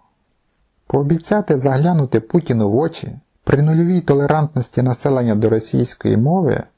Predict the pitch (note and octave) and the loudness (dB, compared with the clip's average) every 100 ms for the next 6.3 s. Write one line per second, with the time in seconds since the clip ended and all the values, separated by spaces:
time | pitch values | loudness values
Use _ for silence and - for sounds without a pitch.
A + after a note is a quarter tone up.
0 | _ _ _ _ C3 E3 D#3 F3+ F#3 A#2+ | _ _ _ _ 0 0 2 0 0 0
1 | C3 - C#3 A#2+ G#2+ - G#2+ - A2+ A2 | 0 -2 -2 0 0 0 -2 -2 -2 -2
2 | - F#2+ F#2 - - - - _ _ _ | -2 -4 -4 -6 -20 -20 -20 _ _ _
3 | - C#3 A2+ G#2+ G#2+ A2+ A2 A#2 A#2+ A#2 | -2 0 2 2 2 2 2 0 0 2
4 | A2+ - A#2 A2+ G#2+ G#2+ G#2+ A2 G#2+ - | -2 -2 -2 2 2 2 2 0 0 -4
5 | - A2+ G#2+ G#2+ A2+ - C3 E3+ F#3 - | -6 -2 0 0 -2 -2 0 0 0 -2
6 | - - | -2 -4